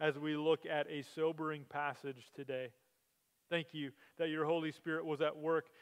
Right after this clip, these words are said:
to inspire Paul to write every one of these words, that your Holy Spirit was at work in me as I wrestled with them and prepared a sermon on them this week, and that you would be at work by your Spirit now to build up your church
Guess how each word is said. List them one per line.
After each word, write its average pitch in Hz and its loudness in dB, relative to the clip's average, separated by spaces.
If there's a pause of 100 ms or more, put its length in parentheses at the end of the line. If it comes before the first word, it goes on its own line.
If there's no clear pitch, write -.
(180)
to 180 0
inspire 160 2
Paul 165 2
to 151 -2
write 160 2
every 160 0
one 160 -2
of 139 -2
these 160 -4
words, 156 0
that 165 0
your 160 -2
Holy 170 -2
Spirit 160 -2
was 156 2 (320)
at 147 0
work 175 2
in 151 -4
me 175 -2
as 151 2
I 160 8
wrestled 165 0
with 156 -4
them 170 4 (260)
and 175 -4
prepared 160 2
a 139 0
sermon 170 -2
on 175 4
them 175 2 (320)
this 175 2
week, 185 2
and 156 -2
that 160 0
you 175 -2
would 165 2
be 175 -2
at 165 0
work 170 0
by 160 6
your 165 2
Spirit 170 -2
now 175 2
to 156 -12
build 170 -2
up 170 4 (260)
your 170 4
church 160 0